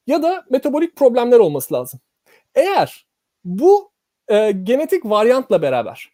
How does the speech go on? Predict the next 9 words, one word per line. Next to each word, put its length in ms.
e, 200
dışarıdaki 520
etmenler 680
de 40
oluyorsa, 580
yani 380
bu 280
işte 380
kimyasallar, 880